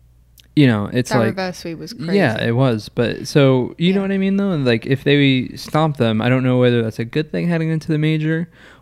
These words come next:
Speaker 1: or whether it's actually better that they lost because maybe now it'll keep them in that, like,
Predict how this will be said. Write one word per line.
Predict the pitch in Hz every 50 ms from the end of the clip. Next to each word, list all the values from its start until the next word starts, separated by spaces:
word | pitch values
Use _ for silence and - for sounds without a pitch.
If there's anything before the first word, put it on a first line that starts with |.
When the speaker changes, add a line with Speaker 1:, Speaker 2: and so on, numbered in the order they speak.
| - -
Speaker 1:
or | 123 123
whether | 123 120 120 120 117
it's | 117 -
actually | 113 135 - - 135 117
better | 107 107 - - 127 135 143 139 135
that | 123 117
they | - 120 113
lost | 117 147 160 185 170 156 143 139 -
because | - 131 127 120 107 -
maybe | 120 117 123 127 127 127 123 117
now | 120 120 120 120
it'll | 117 113 110
keep | - - - 127 113
them | - 117 113 113
in | 110 110 113
that, | 113 107 - -
like, | - 110 113 - -